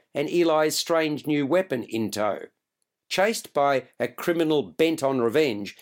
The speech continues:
and two aliens in pursuit of their missing hardware, Jimmy and Eli are forced to go on the run. With the help of a friendly stripper named Millie, Zoe Kravitz, whom they pick up along the way, these lost brothers quickly come to realise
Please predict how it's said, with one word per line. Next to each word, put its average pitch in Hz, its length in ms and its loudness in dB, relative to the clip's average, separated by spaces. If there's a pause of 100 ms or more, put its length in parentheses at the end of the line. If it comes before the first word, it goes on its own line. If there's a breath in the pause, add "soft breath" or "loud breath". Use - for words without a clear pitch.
(140 soft breath)
and 156 240 -2
two 190 300 2 (120)
aliens 143 600 0 (160 loud breath)
in 165 140 0
pursuit 165 420 0
of 135 80 -2
their 131 140 2
missing 139 400 0
hardware, 113 560 -2 (320)
Jimmy 214 500 0
and 151 180 -2
Eli 127 420 2 (180)
are 147 80 -2
forced 175 380 0
to 160 60 -2
go 135 220 2
on 123 80 0
the 123 100 0
run. 156 360 -2 (680)
With 196 140 2
the 226 80 2
help 202 240 0
of 139 100 0
a 139 60 4
friendly 160 560 -2
stripper - 420 -2
named 123 400 0
Millie, 135 380 0 (280)
Zoe 139 360 0
Kravitz, - 560 -2 (200 loud breath)
whom 196 140 2
they 151 300 0 (120)
pick 190 160 0
up 156 160 0
along 135 300 2
the 123 80 2
way, 127 400 0 (320)
these 214 260 0
lost 208 360 0
brothers 135 420 0 (200)
quickly 233 340 -2
come 214 220 0
to 180 100 0
realise 151 580 2